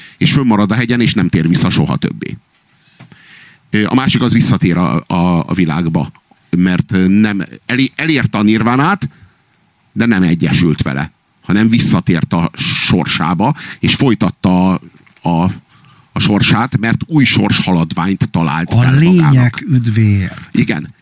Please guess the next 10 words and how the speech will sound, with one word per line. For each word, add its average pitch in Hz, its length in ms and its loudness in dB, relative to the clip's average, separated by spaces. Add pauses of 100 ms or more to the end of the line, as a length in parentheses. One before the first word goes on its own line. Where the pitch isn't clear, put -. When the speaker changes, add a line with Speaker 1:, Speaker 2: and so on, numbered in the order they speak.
(240)
Speaker 1:
Új 170 180 4
Speaker 2:
A - 20 4
Speaker 1:
sors- 147 240 2
Speaker 2:
lények 180 240 0
megszabadításáért, 113 1300 0
pontosan. - 100 -6 (140)
Speaker 1:
Tehát - 200 -12 (300)
elindulsz 190 480 2
az 123 120 2
úton, - 360 2